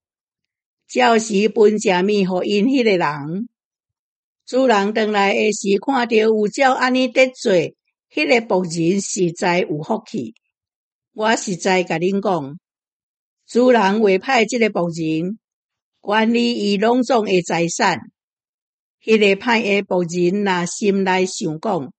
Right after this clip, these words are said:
，“我的主人无遐紧转来”，就拍边边做仆人呢，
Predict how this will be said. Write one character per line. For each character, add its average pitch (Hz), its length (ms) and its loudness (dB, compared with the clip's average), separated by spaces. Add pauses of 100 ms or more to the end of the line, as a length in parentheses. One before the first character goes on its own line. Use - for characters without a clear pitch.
(540)
，“我 226 160 2
的 233 140 6
主 262 260 -2
人 202 280 2
无 214 180 2
遐 277 260 0
紧 226 280 -2
转 220 260 0
来”， 127 240 -6 (1000)
就 196 220 4
拍 254 320 0
边 226 320 2
边 190 280 -2
做 262 160 0
仆 180 300 0
人 147 200 -6
呢， 165 380 -6